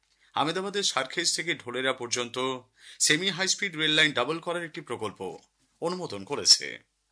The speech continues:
প্রধানমন্ত্রী নরেন্দ্র মোদী কেন্দ্রীয় মন্ত্রিসভায় গৃহীত সিদ্ধান্তগুলিকে স্বাগত জানিয়েছেন।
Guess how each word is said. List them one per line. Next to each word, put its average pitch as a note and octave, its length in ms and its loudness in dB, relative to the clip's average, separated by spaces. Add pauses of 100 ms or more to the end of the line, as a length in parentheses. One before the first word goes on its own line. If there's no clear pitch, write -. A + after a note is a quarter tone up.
(680)
প্রধানমন্ত্রী A3 540 -2
নরেন্দ্র F#3+ 360 2
মোদী F#3 220 -4
কেন্দ্রীয় D#3+ 340 -4
মন্ত্রিসভায় D3+ 560 -2
গৃহীত B2+ 300 -4
সিদ্ধান্তগুলিকে A#2+ 760 -6
স্বাগত G#2 380 -2
জানিয়েছেন। E2+ 680 -2